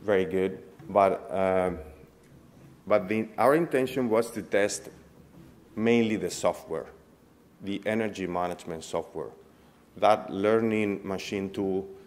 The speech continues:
uh, in charge of, uh, dealing with the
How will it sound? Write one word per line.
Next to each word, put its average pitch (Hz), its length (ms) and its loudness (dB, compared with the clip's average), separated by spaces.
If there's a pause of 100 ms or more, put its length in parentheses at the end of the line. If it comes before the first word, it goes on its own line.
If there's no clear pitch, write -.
(540)
uh, 87 200 0
in 98 160 -6
charge 92 520 2
of, 92 220 0 (720)
uh, 85 420 0 (680)
dealing 110 340 2
with 95 400 -2
the 90 180 -4